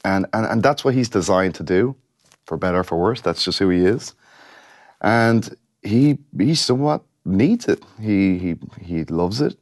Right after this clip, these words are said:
and he loves it. He enjoys it. And he's, you know, it's not forever. He's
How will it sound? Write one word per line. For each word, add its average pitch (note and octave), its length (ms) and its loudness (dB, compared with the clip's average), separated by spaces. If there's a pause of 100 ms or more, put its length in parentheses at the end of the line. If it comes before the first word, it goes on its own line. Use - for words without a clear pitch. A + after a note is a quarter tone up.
and G2 160 0
he G2 60 6
loves F#2 260 4
it. C#3 220 2 (440)
He - 80 -6
enjoys F2+ 480 0
it. - 180 -2 (600)
And F#2 100 -4
he's, F2+ 340 -2
you F#3+ 80 4
know, A2 160 4
it's A#2+ 120 -4
not A2 160 2
forever. G#2+ 520 2
He's F2 440 -4